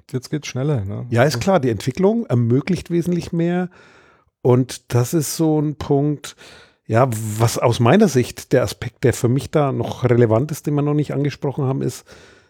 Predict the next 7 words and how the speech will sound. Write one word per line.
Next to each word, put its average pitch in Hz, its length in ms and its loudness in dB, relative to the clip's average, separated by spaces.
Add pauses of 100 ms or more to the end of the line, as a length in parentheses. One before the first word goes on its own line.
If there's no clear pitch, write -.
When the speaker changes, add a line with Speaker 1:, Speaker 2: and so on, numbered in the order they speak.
(340)
Speaker 2:
die 135 60 2
Medien 123 500 4
müssten 110 320 -4
da 110 140 0
ein 110 120 -4
bisschen, 113 720 0 (320)
ja, 120 480 2